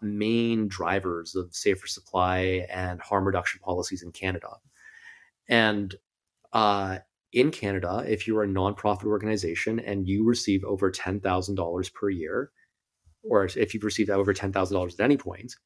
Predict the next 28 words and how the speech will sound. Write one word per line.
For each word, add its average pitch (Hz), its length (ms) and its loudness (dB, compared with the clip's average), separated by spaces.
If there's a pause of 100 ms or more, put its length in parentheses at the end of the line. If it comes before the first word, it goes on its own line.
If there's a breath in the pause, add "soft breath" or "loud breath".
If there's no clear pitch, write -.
(360)
you 113 160 2
are 110 220 2
obligated 113 840 2
to 98 440 0
file 98 440 0
your 98 340 -2
financial 90 520 -6
reports 95 580 2
with - 80 -16
the - 60 -12
government, 95 600 -2
which 107 200 -4
are 101 80 2
then 95 220 -2
made 90 180 -4
public 101 460 0
so - 160 -2
that 98 120 0
there's 95 180 -2
some 95 160 -2
level 90 280 0
of 90 60 -4
accountability. 87 760 -2 (800)
Um, 95 500 2 (260)
so 110 260 2
My 104 240 2
Safe 143 200 2
Society 95 640 -2